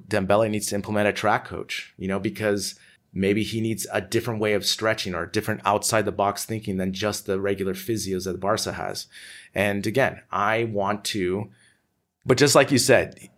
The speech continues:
managing the resources, and we have outstanding resources, and we just want better performances by managing those resources. So hopefully,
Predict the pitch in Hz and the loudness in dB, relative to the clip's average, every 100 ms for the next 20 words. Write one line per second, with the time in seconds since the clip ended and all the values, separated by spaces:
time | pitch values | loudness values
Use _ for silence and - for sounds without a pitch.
0 | - 113 120 131 143 135 139 110 117 107 | -6 2 6 8 6 4 2 2 2 2
1 | 98 - 98 117 - - 101 98 107 113 | 0 0 0 -2 -4 -4 -2 0 4 6
2 | 107 101 113 101 98 110 98 - - 95 | 6 4 4 2 2 0 0 0 0 -2
3 | - - - 95 - 110 - - 117 104 | -4 -6 -4 -4 -2 -6 -4 2 4 4
4 | - - - 98 101 98 95 - - _ | 0 -6 -16 -10 -4 -4 -4 -8 -10 _
5 | _ _ 95 107 107 101 - 113 107 95 | _ _ -2 0 0 -2 -4 -2 -2 -4
6 | 92 95 - _ _ - 95 95 95 92 | -6 -8 -10 _ _ -4 -2 -2 -4 -6
7 | 92 92 90 - - - - - - 104 | -8 -10 -12 -10 -10 -12 -14 -12 -4 -4
8 | 90 - 165 170 113 113 135 | -4 -2 -4 0 0 0 -4